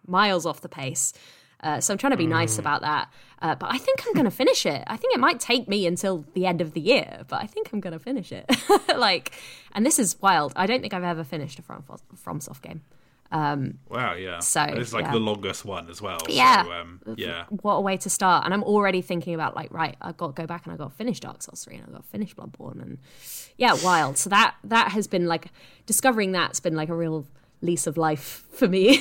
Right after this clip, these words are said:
Speaker 1: <laughs> this year. Like, "Oh my God, I'm into FromSoft, FromSoft games. Who knew?"
Speaker 3: <laughs>
Speaker 1: Uh, watching,
Speaker 3: That's awesome.
Speaker 1: watching
Speaker 3: What
Speaker 1: Vati Vidya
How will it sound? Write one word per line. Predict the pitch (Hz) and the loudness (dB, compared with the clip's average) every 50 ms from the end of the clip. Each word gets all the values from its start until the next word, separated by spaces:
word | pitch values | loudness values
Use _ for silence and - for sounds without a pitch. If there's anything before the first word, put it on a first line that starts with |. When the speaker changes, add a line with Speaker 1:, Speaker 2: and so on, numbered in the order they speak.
| - - | 8 6
Speaker 1:
<laughs> | 440 285 | 6 8
this | 254 240 233 - | 8 6 4 4
year. | 247 214 208 214 208 | 2 2 2 0 -2
Like, | 214 214 - 427 | -4 -6 -4 0
"Oh | 480 466 440 | 0 0 0
my | 427 440 480 | 0 2 2
God, | 453 - | 2 4
I'm | 311 294 | 4 4
into | 320 359 - - | 4 2 2 0
FromSoft, | - - 359 427 440 - - 294 220 - - - - - - | -2 2 4 4 4 2 0 -2 -4 -4 -6 -12 -20 -14 -12
FromSoft | 349 370 370 - - - | -10 -10 -10 -12 -12 -10
games. | - 180 165 170 180 180 - - - | -10 -10 -8 -8 -10 -12 -14 -10 -6
Who | 294 277 | -4 -2
knew?" | 277 285 254 165 156 - | -2 -2 -2 -4 -4 -4
Speaker 3:
<laughs> | 160 113 - - - - - - - | -4 -4 -4 -4 -6 -4 -4 -4 -2
Speaker 1:
Uh, | - 170 165 165 170 190 185 | 0 2 2 2 0 -2 -4
watching, | - 147 - - 269 | -6 -4 0 0 0
Speaker 3:
That's | 254 120 - - | 0 0 -4 -6
awesome. | 117 117 - - | -8 -6 -6 -4
Speaker 1:
watching | - - - 262 233 | -4 -2 0 2 4
Speaker 3:
What | 240 240 240 233 | 6 6 4 4
Speaker 1:
Vati | - 240 | 2 0
Vidya | 202 240 254 233 - 226 185 165 160 151 165 | 2 2 2 2 2 0 2 2 0 -2 -6